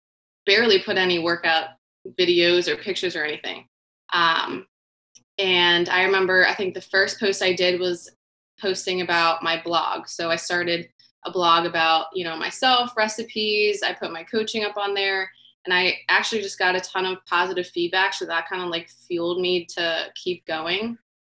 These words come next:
Um, but yeah, I knew this is what I wanted to do. So even if I got negative feedback, I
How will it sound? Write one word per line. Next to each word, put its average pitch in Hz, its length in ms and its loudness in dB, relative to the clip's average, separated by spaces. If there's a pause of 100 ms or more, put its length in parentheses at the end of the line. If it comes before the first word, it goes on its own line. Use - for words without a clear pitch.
Um, 165 500 -2 (100)
but 208 120 -4
yeah, 196 160 4
I 175 100 2
knew 226 140 2
this 269 160 -4
is 214 100 -6
what 196 120 0
I 190 80 0
wanted 185 260 -2
to 196 120 -4
do. 170 300 -2
So 165 460 -4
even 180 240 -2
if 190 140 -8
I 175 160 -4
got 160 300 0
negative 190 340 -4
feedback, 196 540 -4
I 165 460 -4